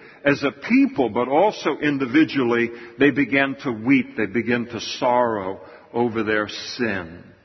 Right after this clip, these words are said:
Now, there, there's an, it is true that there are times in our Christian life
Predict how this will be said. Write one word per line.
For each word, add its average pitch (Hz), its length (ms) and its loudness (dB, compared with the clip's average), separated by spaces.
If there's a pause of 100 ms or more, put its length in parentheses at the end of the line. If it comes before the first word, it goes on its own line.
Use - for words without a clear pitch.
(480)
Now, 127 220 2
there, 151 260 -2
there's 135 300 0
an, 139 200 -4 (540)
it 139 460 0
is 202 380 4
true 120 580 0 (840)
that 131 300 2 (280)
there 127 220 2
are 123 220 2
times 160 560 0
in 165 120 -4
our 147 140 0
Christian 131 540 -4
life 113 260 0